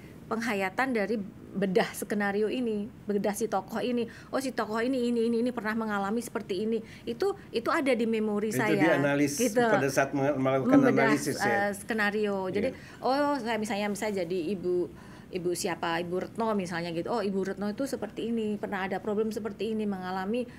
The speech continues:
Speaker 1: eh, apa yang sudah pernah terjadi. Terus ketika itu dia mau pergi, nah kan ada adegan yang episode kemarin gitu. Tinggal, tinggal merecall, kemudian, eh, untuk merecall kam-, eh, memori ini untuk membangkitkan imajinasi
Speaker 2: Hmm.
Speaker 1: kita dalam menghayati dialog-dialog itu, Bang,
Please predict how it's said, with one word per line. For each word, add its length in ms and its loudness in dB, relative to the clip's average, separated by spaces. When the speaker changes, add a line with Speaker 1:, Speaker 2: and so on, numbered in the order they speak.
Speaker 1:
eh, 280 -4
apa 220 0
yang 160 0
sudah 200 -2
pernah 200 -4
terjadi. 460 -4
Terus 160 -6
ketika 360 -6
itu 200 -4
dia 220 -2
mau 180 -2
pergi, 420 -2
nah 160 -4
kan 160 -4
ada 320 -2
adegan 380 -4
yang 180 -8
episode 340 -4
kemarin 520 -2
gitu. 200 -2
Tinggal, 380 0
tinggal 220 -2
merecall, 500 -2
kemudian, 480 -2
eh, 320 -6
untuk 280 -2
merecall 480 2
kam-, 300 -2
eh, 300 -2
memori 480 0
ini 160 -4
untuk 160 -4
membangkitkan 560 -4
imajinasi 640 0
Speaker 2:
Hmm. 80 -6
Speaker 1:
kita 280 -2
dalam 300 0
menghayati 640 -2
dialog-dialog 600 -2
itu, 280 -4
Bang, 220 -6